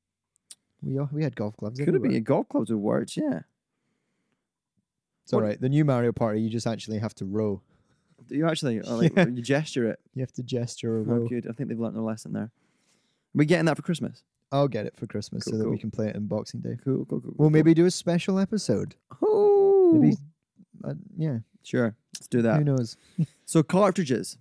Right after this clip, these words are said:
Speaker 2: The N sixty-four was the last system to actually use the cartridge
Speaker 1: Yeah.
Speaker 2: system.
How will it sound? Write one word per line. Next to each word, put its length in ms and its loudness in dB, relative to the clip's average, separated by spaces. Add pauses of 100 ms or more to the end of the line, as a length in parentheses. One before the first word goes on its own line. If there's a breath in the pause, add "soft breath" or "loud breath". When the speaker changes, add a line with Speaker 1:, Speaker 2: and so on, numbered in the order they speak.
(120)
Speaker 2:
The 140 -4
N 140 2
sixty-four 520 2
was 120 0
the 80 0
last 540 -2
system 360 -4
to 80 -2
actually 300 -4
use 240 -2
the 80 -20
cartridge 420 -6
Speaker 1:
Yeah. 80 -6
Speaker 2:
system. 220 -8